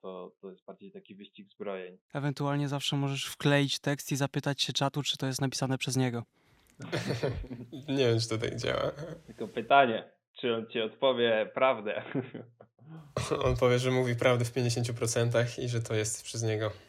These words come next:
Speaker 1: Ale na ten moment, y, powiedzmy, widziałem takie modele, które mają prawie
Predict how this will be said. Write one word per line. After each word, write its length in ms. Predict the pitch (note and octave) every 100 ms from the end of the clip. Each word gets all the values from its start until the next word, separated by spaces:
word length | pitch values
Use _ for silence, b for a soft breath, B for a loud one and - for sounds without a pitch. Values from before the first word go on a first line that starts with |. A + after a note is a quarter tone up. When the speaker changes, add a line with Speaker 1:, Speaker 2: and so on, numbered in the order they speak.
| B _ _ _ b b -
Speaker 1:
Ale 380 | C#3+ F3 F#3+
na 140 | F3 F#3
ten 160 | F3+
moment, 380 | F3 F3 F#3+ F#3+ F#3+ -
y, 220 | D#3+ D#3+ E3
powiedzmy, 760 | - E3 F3 - F3+ F3+ F3 E3
widziałem 420 | D#3+ F3 D#3 C#3
takie 200 | B2 B2
modele, 400 | A#2 A#2 A2+ G#2+
które 240 | - A#2+
mają 280 | A#2 A2+ A2+
prawie 340 | A2+ A#2+ A2+